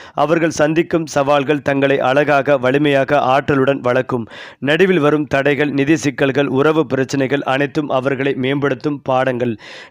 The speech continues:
நம்பிக்கை, பாதுகாப்பு, உறவுகள் நிலைத்திருக்கும். வாழ்க்கை கட்டுப்பாடு, ஒழுங்கான வாழ்வு, மனசாந்தி, ஆன்மீக உயர்வு, மனநிலை சாந்தி, உள்ளார்ந்த அளிமை, பணத்தில், சமூகத்தில் முன்னேற்றம், வெற்றி, புகழ். மொத்தமாக மகரம் ராசிக்காரர்கள்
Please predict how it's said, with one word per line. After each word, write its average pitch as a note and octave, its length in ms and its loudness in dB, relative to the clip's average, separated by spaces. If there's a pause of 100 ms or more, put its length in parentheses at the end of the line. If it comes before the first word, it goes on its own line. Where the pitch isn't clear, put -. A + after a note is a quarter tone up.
(160)
நம்பிக்கை, E3+ 420 0 (140)
பாதுகாப்பு, C#3+ 580 0
உறவுகள் C#3 520 0
நிலைத்திருக்கும். B2+ 640 -2 (280)
வாழ்க்கை D#3+ 340 0
கட்டுப்பாடு, C#3 640 0
ஒழுங்கான C#3+ 480 2
வாழ்வு, C3 440 0
மனசாந்தி, B2 560 0 (480)
ஆன்மீக E3+ 360 2
உயர்வு, C#3+ 400 0
மனநிலை D3 460 0
சாந்தி, C#3 400 0
உள்ளார்ந்த C#3 500 2 (140)
அளிமை, B2+ 340 0 (380)
பணத்தில், E3 500 0
சமூகத்தில் D3 540 0
முன்னேற்றம், C#3+ 520 0
வெற்றி, C3 300 0 (140)
புகழ். C3 340 0 (340)
மொத்தமாக D#3+ 560 0
மகரம் D3 420 0
ராசிக்காரர்கள் C3+ 720 0